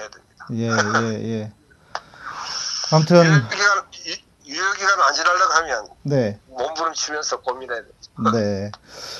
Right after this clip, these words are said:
Speaker 2: 또 이렇게 목사님 통해서 좋은 그, 이 신학의 흐름도 또 배우고, 또 다음에 또 한 번 더 연결해서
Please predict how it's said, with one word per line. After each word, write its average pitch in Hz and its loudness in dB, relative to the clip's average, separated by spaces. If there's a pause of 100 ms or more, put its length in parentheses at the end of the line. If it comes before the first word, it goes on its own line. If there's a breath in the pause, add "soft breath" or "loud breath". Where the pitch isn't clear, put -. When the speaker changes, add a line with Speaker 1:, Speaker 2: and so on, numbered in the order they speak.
(140 loud breath)
Speaker 2:
또 156 4
이렇게 160 6
목사님 170 8
통해서 208 8 (720)
좋은 165 6
그, 143 2 (100)
이 135 -4
신학의 185 6
흐름도 196 4
또 147 0
배우고, 156 4
또 156 0
다음에 170 6
또 165 4
한 170 2
번 170 0
더 151 4
연결해서 147 4